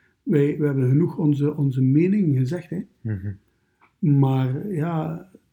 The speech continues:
Speaker 1: wij, wij waren individueel verbonden met een contract, hè. Dus ja, zij, zij vallen daar ook op terug. Eh,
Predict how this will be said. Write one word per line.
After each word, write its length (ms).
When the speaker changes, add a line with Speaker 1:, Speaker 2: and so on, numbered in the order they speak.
Speaker 1:
wij, 220
wij 120
waren 260
individueel 540
verbonden 360
met 140
een 60
contract, 560
hè. 120
Dus 280
ja, 120
zij, 580
zij 220
vallen 260
daar 160
ook 140
op 120
terug. 320
Eh, 120